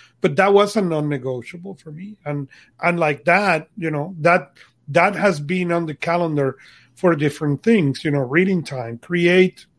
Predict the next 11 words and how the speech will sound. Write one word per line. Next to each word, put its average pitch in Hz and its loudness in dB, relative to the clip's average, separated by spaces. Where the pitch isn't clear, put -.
you 165 0
know, 151 -4
more 147 4
space, 160 0
really 156 0
replenish 170 0
yourself, 170 0
you 170 -2
know, 151 -2
bring 165 -2
some, 160 -2